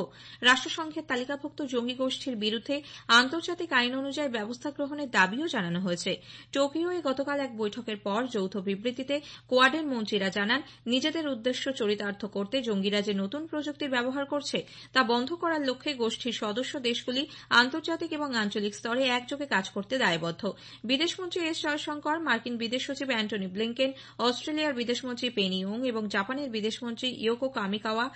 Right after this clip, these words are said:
রাষ্ট্রসংঘ তালিকাভুক্ত জঙ্গি গোষ্ঠীর বিরুদ্ধে উপযুক্ত পদক্ষেপ গ্রহণের বিষয়ে তাদের মত পুনর্ব্যক্ত করেন। ছাব্বিশ এগারোর মুম্বাই হামলা এবং পাঠানকোটে জঙ্গি আক্রমণের কথা স্মরণ করিয়ে দিয়ে সন্ত্রাসবাদীদের কোনো দেরি না করে বিচারের আওতায় আনার কথাও বলেন তাঁরা।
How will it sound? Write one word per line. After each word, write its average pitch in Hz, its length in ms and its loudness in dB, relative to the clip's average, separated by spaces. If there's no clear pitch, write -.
রাষ্ট্রসংঘ 311 540 4
তালিকাভুক্ত 269 800 -2
জঙ্গি 208 300 0
গোষ্ঠীর 202 340 -2
বিরুদ্ধে 208 360 2
উপযুক্ত 302 460 0
পদক্ষেপ 220 460 -2
গ্রহণের 190 420 0
বিষয়ে 202 320 -2
তাদের 185 260 -2
মত 190 220 -2
পুনর্ব্যক্ত 269 500 0
করেন। 175 280 0
ছাব্বিশ 208 360 0
এগারোর 208 320 0
মুম্বাই 208 320 0
হামলা 240 300 -2
এবং 240 180 -2
পাঠানকোটে 247 600 -2
জঙ্গি 214 360 0
আক্রমণের 247 480 -2
কথা 240 220 -4
স্মরণ 226 380 0
করিয়ে 269 300 0
দিয়ে 247 180 4
সন্ত্রাসবাদীদের 311 840 2
কোনো 254 240 0
দেরি 233 380 2
না 311 180 2
করে 285 260 0
বিচারের 220 420 -2
আওতায় 180 380 0
আনার 180 240 -4
কথাও 220 320 -2
বলেন 277 320 0
তাঁরা। 175 360 -2